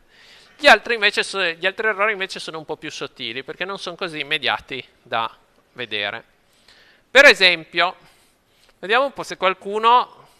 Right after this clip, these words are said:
vabbè, questo è facile, sa dirmi qual è il problema qui, no? Qui abbiamo un, eh, un form con un valore, value,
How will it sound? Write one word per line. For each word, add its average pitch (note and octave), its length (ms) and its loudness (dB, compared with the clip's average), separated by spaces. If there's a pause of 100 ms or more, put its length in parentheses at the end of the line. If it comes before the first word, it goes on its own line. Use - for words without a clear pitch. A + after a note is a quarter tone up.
(280)
vabbè, C3+ 220 -8
questo E3+ 240 -10
è C#3+ 40 -12
facile, - 460 -6 (720)
sa B3 180 2
dirmi G#3+ 280 2
qual A3+ 180 4
è G3+ 40 6
il F3+ 60 -2
problema E3 500 0
qui, B2+ 260 -10 (540)
no? E3 200 -8 (480)
Qui C4 120 -2
abbiamo F3+ 840 4 (140)
un, D#3+ 400 -6
eh, D3+ 360 -2 (640)
un A#3+ 160 -4
form F3 640 -2 (1120)
con A#3+ 140 -2
un F#3+ 140 -4
valore, D#3 520 0
value, E3+ 540 -4